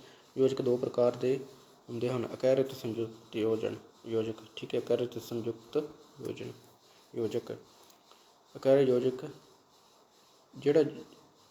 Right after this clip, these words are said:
ਪਹਿਲਾ ਹੈਗਾ ਇਕਾਰਾ ਯੋਜਕ, ਇਹ ਯੋਜਕ ਇੱਕ ਹੀ ਸ਼ਬਦ ਦਾ ਬਣਿਆ ਹੋਵੇ, ਜਿਹੜਾ ਸ਼ਬਦ ਇੱਕ, ਜਿਹੜਾ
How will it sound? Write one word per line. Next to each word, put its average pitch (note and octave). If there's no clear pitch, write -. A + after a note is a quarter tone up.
ਪਹਿਲਾ C3+
ਹੈਗਾ B2+
ਇਕਾਰਾ B2+
ਯੋਜਕ, B2
ਇਹ D3
ਯੋਜਕ C3+
ਇੱਕ E3
ਹੀ D#3
ਸ਼ਬਦ C3+
ਦਾ A#2+
ਬਣਿਆ A#2+
ਹੋਵੇ, B2+
ਜਿਹੜਾ C3+
ਸ਼ਬਦ C3+
ਇੱਕ, C3
ਜਿਹੜਾ C3